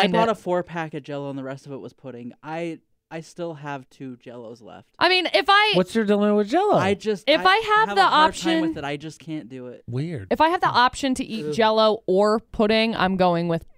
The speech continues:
Speaker 1: pudding.
Speaker 2: Yeah.
Speaker 1: Nine times out of ten.
Speaker 2: I don't know. I don't know if it's, like, a texture thing
Speaker 3: I don't
Speaker 2: or
Speaker 3: know
Speaker 2: what.
Speaker 3: which one I would prefer.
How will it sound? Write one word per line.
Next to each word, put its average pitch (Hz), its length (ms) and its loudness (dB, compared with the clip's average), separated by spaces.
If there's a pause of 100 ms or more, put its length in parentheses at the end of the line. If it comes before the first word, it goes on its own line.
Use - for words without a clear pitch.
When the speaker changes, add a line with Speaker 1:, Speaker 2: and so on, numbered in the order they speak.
(140)
Speaker 1:
pudding. 160 400 -4 (380)
Speaker 2:
Yeah. 123 160 -20 (220)
Speaker 1:
Nine 180 220 2
times 165 240 -4
out - 140 -2
of - 80 -12
ten. 185 240 -2 (1080)
Speaker 2:
I 175 60 -10
don't 208 160 -10
know. 208 340 -8
I 175 120 -8
don't 196 120 -4
know 202 60 -2
if 180 100 -6
it's, 196 120 -10
like, 175 120 -4
a 143 80 -6
texture - 480 -12
thing 170 400 -12
Speaker 3:
I - 40 -12
don't 180 100 -12
Speaker 2:
or - 60 -8
Speaker 3:
know - 80 -12
Speaker 2:
what. 92 160 -10
Speaker 3:
which - 120 -20
one 165 80 -16
I 160 80 -18
would 143 200 -20
prefer. 113 580 -20